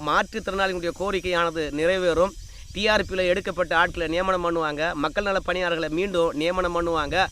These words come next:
என்று சொல்லிவிட்டு, ஒட்டுமொத்த அரசு ஊழியர்களும் சரி, திமுக ஆட்சி வந்தாதான் சரியா இருக்கும் என்று சொல்லிட்டு மெனக்கிட்டாங்க. எடப்பாடியார் ஆட்சியை பொறுத்த வரைக்கும் போக்குவரத்து தொழிலாளர்களை ஒட்டுமொத்தமாக புறக்கணிக்கிறது. இனிமே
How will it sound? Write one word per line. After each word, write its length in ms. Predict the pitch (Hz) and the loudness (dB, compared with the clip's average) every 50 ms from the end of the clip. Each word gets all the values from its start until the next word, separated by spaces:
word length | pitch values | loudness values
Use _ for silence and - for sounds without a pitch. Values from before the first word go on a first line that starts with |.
| - - - - - - | -6 -14 -18 -18 -12 -6
என்று 220 | 135 156 160 165 | -4 -2 -2 -2
சொல்லிவிட்டு, 640 | - - 190 220 226 196 165 165 - - 156 175 185 123 | -2 -2 -2 -2 -2 -2 -4 -6 -4 -2 -2 -4 -4 -2
ஒட்டுமொத்த 840 | 131 147 165 156 - - - 240 247 240 226 214 196 170 - - 214 | -2 -2 -2 -2 -4 -8 -4 -2 0 0 0 0 -2 -2 0 0 2
அரசு 420 | 175 160 175 196 - - 208 190 | 2 4 2 0 0 -2 -2 -2
ஊழியர்களும் 540 | 175 180 190 190 190 180 156 175 190 190 180 | 0 2 2 2 2 0 0 0 -2 -2 -2
சரி, 400 | - 170 160 196 214 196 151 120 - - - - - - - - - - | -2 -2 0 0 0 0 -2 -4 -6 -8 -8 -6 -6 -6 -8 -10 -10 -6
திமுக 360 | - 180 208 214 214 208 - 196 | -4 -4 -2 -2 -2 -2 0 0
ஆட்சி 240 | 185 185 180 - | 0 0 0 0
வந்தாதான் 380 | 175 175 175 180 180 175 180 180 | 0 0 2 2 2 2 4 2
சரியா 340 | 175 170 165 170 185 185 175 | 2 2 0 0 2 2 2
இருக்கும் 220 | 165 160 165 165 | 0 0 -2 -2
என்று 160 | 160 156 156 | -4 -4 -2
சொல்லிட்டு 480 | 143 165 175 175 165 - - 180 175 156 | -2 -2 -2 -2 -4 -2 -4 -2 -2 0
மெனக்கிட்டாங்க. 680 | 151 160 190 202 - 190 180 - 180 160 151 151 160 170 165 - - - - - - - - | 0 0 0 0 -2 -2 0 2 2 2 2 0 -2 -2 -2 -4 -6 -6 -8 -8 -10 -10 -8
எடப்பாடியார் 480 | - 139 175 190 190 202 202 196 190 190 | -4 -2 -2 0 0 2 4 4 4 4
ஆட்சியை 300 | 185 190 175 151 190 165 | 2 0 0 -2 -6 -4
பொறுத்த 240 | - 202 202 190 202 | -2 -4 -4 -2 -2
வரைக்கும் 320 | 190 180 170 - 233 202 156 | -2 -2 0 0 -2 -2 0
போக்குவரத்து 400 | - 196 202 190 202 190 - 190 | 0 0 2 2 2 0 2 0
தொழிலாளர்களை 480 | 156 180 190 202 190 180 175 165 180 202 | 2 2 4 4 4 4 4 2 2 0
ஒட்டுமொத்தமாக 680 | 180 160 160 - 220 208 202 190 - 190 190 185 190 185 - | 0 0 0 0 -2 -2 -2 -2 -2 0 0 2 2 2 2
புறக்கணிக்கிறது. 600 | 180 185 196 196 190 190 180 190 190 190 185 175 - - - - - - - - - | 2 0 2 2 0 0 0 0 -2 0 0 0 0 -2 -2 -4 -4 -4 -4 -4 -2
இனிமே 540 | - 123 127 127 147 160 196 214 226 254 254 | -2 -2 0 0 2 2 4 6 6 6 6